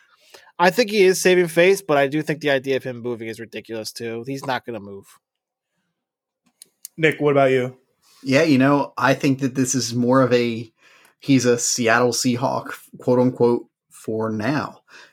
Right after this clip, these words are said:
Speaker 3: I, I don't know that he's
Speaker 2: <laughs>
Speaker 3: necessarily here for the long haul, and shocker that I disagree with Brian on this, but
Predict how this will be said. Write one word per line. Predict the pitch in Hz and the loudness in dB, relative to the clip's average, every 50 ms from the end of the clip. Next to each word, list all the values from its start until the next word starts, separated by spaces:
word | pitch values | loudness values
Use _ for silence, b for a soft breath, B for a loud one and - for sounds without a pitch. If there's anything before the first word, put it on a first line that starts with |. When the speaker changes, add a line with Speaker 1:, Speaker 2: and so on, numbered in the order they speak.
| B B - | B B -2
Speaker 3:
I, | 104 107 110 107 107 107 | 0 2 2 2 2 2
I | 107 113 117 120 113 | 2 2 2 2 2
don't | 131 123 123 127 127 | 2 2 2 2 2
know | 120 123 123 120 | 2 2 4 4
that | - 117 - | 2 0 0
he's | - 131 123 117 127 | -2 -2 -2 0 0
Speaker 2:
<laughs> | |
Speaker 3:
necessarily | 123 117 117 - 131 123 - - 120 117 120 117 117 117 113 | 0 0 0 0 -2 -2 0 2 2 4 4 4 2 0 -2
here | 113 - - 127 120 120 120 117 113 | -4 -4 -4 0 0 0 0 -2 -4
for | 117 - - 123 113 | -6 -2 -2 0 2
the | 120 117 | 2 0
long | 110 113 117 120 117 117 | 2 0 0 -2 -2 -2
haul, | 127 117 117 123 143 143 | 0 0 0 2 0 0
and | 113 104 107 113 B B B B B B B _ _ _ | 0 -2 -4 -8 B B B B B B B _ _ _
shocker | - - - 170 151 - - - 156 | -8 -2 0 2 2 2 2 2 2
that | 135 131 | 2 4
I | 123 117 | 2 2
disagree | 110 131 131 - 127 113 127 127 123 | 2 0 0 0 -2 0 0 2 2
with | 113 - - | 0 -2 -2
Brian | - 123 123 143 143 135 120 | 0 2 2 4 4 4 2
on | 113 107 104 104 | 0 -2 -4 -4
this, | 104 107 110 - | -4 -2 -2 -4
but | - - - 143 139 135 123 b | -4 -2 0 2 2 2 2 b